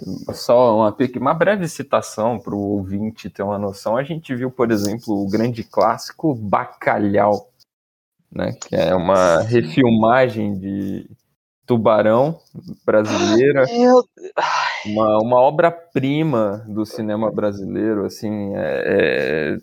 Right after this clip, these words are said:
Speaker 1: tamanha sensibilidade naquele filme que realmente tu assiste e tu fala, "Caralho, eu acho que eu preferia decepar a minha mão do que ter perdido <laughs> duas horas vendo essa porra", tá ligado?
Speaker 2: Baca-,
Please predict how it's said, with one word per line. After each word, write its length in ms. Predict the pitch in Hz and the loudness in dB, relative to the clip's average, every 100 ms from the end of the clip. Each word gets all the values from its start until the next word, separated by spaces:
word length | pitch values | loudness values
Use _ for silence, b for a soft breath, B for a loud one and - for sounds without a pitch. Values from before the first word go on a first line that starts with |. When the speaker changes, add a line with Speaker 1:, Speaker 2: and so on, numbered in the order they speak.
| - | -4
Speaker 1:
tamanha 720 | 110 110 135 139 120 104 104 | -2 0 2 2 4 2 0
sensibilidade 1160 | - 123 123 - 117 131 123 95 101 113 117 104 | 0 -2 -2 -4 -2 0 0 2 2 2 2 -2
naquele 420 | 98 95 110 101 | -4 -2 -2 -2
filme 440 | - - 110 117 | -4 -6 -4 -4
que 180 | 113 110 | -6 -6
realmente 480 | 107 113 113 110 - | -2 -2 -2 -6 -8
tu 140 | - 117 | 2 2
assiste 460 | 110 - 113 - | 2 0 0 0
e 40 | 110 | -4
tu 100 | - | -2
fala, 260 | - 104 | 2 2
"Caralho, 500 | 104 110 101 98 98 95 _ _ _ _ _ _ _ - | 2 0 2 2 2 -4 _ _ _ _ _ _ _ -2
eu 220 | 98 101 | 2 4
acho 340 | 98 - - | 2 -2 -6
que 140 | 107 113 | -4 0
eu 240 | 107 107 | 2 0
preferia 480 | 104 104 - 107 107 | -2 -4 -2 0 0
decepar 520 | 107 110 117 - 113 | -2 -2 -2 0 0
a 40 | 110 | 0
minha 220 | 110 120 | 0 0
mão 520 | 117 104 107 110 98 | 0 0 0 -2 -4
do 120 | 101 | -6
que 220 | 95 - 98 | -6 -8 -10
ter 220 | - 98 | -6 -2
perdido 340 | 107 98 101 | 0 0 -2
<laughs> 240 | - _ - | -6 _ 0
duas 280 | 110 107 107 | 2 2 4
horas 320 | 107 101 95 | 4 2 -2
vendo 180 | 98 98 | -2 -2
essa 180 | - | -2
porra", 400 | 110 - 107 104 | -4 0 2 2
tá 160 | 98 110 | 0 -2
ligado? 360 | 104 101 104 - _ _ | -4 -4 -6 -10 _ _
Speaker 2:
Baca-, 320 | - 92 - | -14 -6 -6